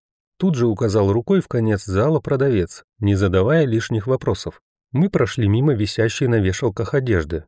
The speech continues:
в подсобное помещение, оборудованное в небольшую мастерскую по ремонту одежды. Нам навстречу из-за стола, где она что-то шила, поднялась средних лет женщина. Она тоже обрадованно встретила Моэма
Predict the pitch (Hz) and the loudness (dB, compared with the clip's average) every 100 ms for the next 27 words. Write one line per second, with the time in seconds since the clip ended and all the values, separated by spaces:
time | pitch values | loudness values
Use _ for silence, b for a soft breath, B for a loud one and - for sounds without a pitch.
0 | _ _ - 98 - 117 104 127 120 120 | _ _ -4 -4 -2 -2 0 -2 0 0
1 | 120 - 101 82 78 - _ _ _ 95 | -2 -2 -2 -2 -6 -16 _ _ _ 0
2 | 92 92 170 160 147 127 120 101 95 87 | 2 2 2 2 0 0 0 2 2 2
3 | 85 - 165 139 120 - 139 - - 104 | 0 0 0 2 -2 -2 -4 -4 -4 -2
4 | 85 - 92 107 92 - 110 123 113 78 | 0 0 0 2 0 2 0 0 0 -2
5 | 80 - _ _ _ _ _ 110 117 101 | -6 -12 _ _ _ _ _ -4 0 2
6 | 98 - - 175 185 - 82 - - 98 | 0 -2 -2 0 0 -4 -6 -6 -2 0
7 | 101 - 101 104 - - _ - 104 104 | 0 -2 0 2 0 -4 _ -4 -2 2
8 | 120 120 98 - 101 101 - 196 202 90 | 2 2 0 0 -2 -2 -2 0 0 0
9 | - - 92 98 131 185 - 104 104 107 | -4 -6 0 0 2 0 0 0 0 0
10 | 110 107 104 110 143 - - 87 82 _ | -2 0 0 2 0 0 -2 -6 -6 _
11 | _ _ - 98 95 - 190 180 127 98 | _ _ 0 2 2 2 2 4 2 2
12 | 139 170 156 156 143 - 101 95 - 110 | 2 2 2 2 0 -2 0 0 0 0
13 | 143 143 87 80 | 2 2 2 -2